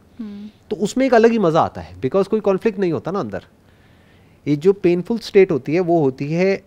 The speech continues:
Speaker 2: करूं या ना करूं।
Speaker 1: ना करूं, हाँ।
Speaker 2: जब वो चॉइस ही नहीं बचती है, because now deadline is there,
Speaker 1: हम्म।
Speaker 2: कि for example बिजली का बिल जमा कराना है, तो लास्ट जब दो घंटे रह जाते हैं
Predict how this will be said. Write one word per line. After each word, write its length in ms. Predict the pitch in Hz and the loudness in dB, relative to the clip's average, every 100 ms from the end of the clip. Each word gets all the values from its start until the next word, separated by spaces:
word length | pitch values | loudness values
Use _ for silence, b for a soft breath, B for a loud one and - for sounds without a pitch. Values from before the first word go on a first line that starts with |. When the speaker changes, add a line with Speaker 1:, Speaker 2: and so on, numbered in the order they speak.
| - | 0
Speaker 2:
करूं 280 | 170 190 214 | 2 4 2
या 100 | 180 | 2
ना 180 | 135 | 0
करूं। 180 | 143 220 | 0 -2
Speaker 1:
ना 180 | 214 185 | -2 -6
करूं, 400 | - 185 196 214 | -10 -18 -16 -14
हाँ। 300 | 220 185 196 - | -12 -12 -12 -4
Speaker 2:
जब 140 | 185 | -2
वो 80 | 233 | 0
चॉइस 360 | - 196 233 | 2 2 2
ही 60 | 269 | 0
नहीं 140 | 240 | 0
बचती 260 | 196 170 - | 0 0 0
है, 60 | 185 | 0
because 260 | 175 180 | 0 -2
now 140 | 170 170 | 0 0
deadline 380 | 147 131 156 170 | 0 0 0 0
is 100 | 156 | 2
there, 340 | 147 151 - - | 4 4 2 -10
Speaker 1:
हम्म। 360 | 226 208 196 208 | -14 -12 -14 -14
Speaker 2:
कि 120 | 180 | -6
for 120 | 156 | 0
example 320 | 147 135 139 151 | 0 0 -2 -4
बिजली 280 | 135 139 | -4 -2
का 100 | 151 | -2
बिल 160 | 139 143 | 0 0
जमा 200 | 135 131 | 0 -2
कराना 320 | 123 113 110 | 0 0 0
है, 280 | 90 69 - _ - | -6 -10 -20 _ -4
तो 60 | 147 | 0
लास्ट 560 | 127 151 277 - - - - | 2 4 2 2 -6 -14 2
जब 240 | 180 202 156 | 4 4 4
दो 140 | 190 | 6
घंटे 260 | 165 160 175 | 6 2 4
रह 140 | 131 | 4
जाते 260 | 139 127 123 | 4 2 -4
हैं 240 | 87 76 | -6 -14